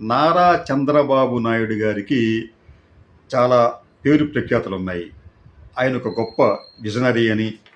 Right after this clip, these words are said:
ఎప్పటికప్పుడు కొత్త కొత్త ఆలోచనలతో ముందుకు వెళుతూ రాష్ట్రాన్ని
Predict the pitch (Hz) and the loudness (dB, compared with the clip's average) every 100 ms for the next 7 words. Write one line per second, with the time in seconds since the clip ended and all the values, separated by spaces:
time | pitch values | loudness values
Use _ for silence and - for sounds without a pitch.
0 | _ _ _ _ - - - 185 185 - | _ _ _ _ -20 -20 -4 -2 0 2
1 | 202 196 147 127 120 139 - 220 214 202 | 2 2 0 -2 -2 -4 -2 2 2 2
2 | 139 151 143 143 127 127 120 101 - - | 2 2 0 -2 -4 0 0 -2 -6 -18
3 | - 135 156 147 135 123 143 143 - - | -4 -2 2 2 2 0 -4 -4 -12 -20
4 | - _ _ - _ _ - _ _ _ | -20 _ _ -20 _ _ -20 _ _ _
5 | _ - 156 - 190 165 147 123 101 | _ -2 -2 0 2 2 2 -2 -4